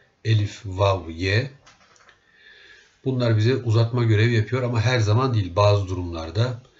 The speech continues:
Mete, meta. Peki biz ne zaman anlayacağız? Uzatacak mıyız, uzatmak, uzatmayacak mıyız? İşte bunu okurken, dinlerken, görürken o zaman anlayacağız. Örneğin bu meta ne zaman demek?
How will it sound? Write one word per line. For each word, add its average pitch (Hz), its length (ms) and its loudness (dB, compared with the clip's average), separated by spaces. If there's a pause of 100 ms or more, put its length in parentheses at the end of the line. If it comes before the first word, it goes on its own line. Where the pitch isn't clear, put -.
(340)
Mete, 120 680 0 (240)
meta. 107 680 0
Peki 113 260 0
biz 120 140 -2
ne 135 100 2
zaman 120 240 0
anlayacağız? 92 600 -6
Uzatacak 104 540 -4
mıyız, 101 140 -2
uzatmak, 95 500 -8
uzatmayacak 95 640 -4
mıyız? 127 260 -6 (440)
İşte 104 180 -10
bunu 107 100 -4
okurken, 110 640 -4 (100)
dinlerken, 101 580 0 (280)
görürken 107 480 2
o 123 80 0
zaman 110 180 2
anlayacağız. 110 560 2
Örneğin 113 400 4
bu 110 100 4
meta 123 460 2
ne 127 120 2
zaman 92 340 2
demek? 101 420 -4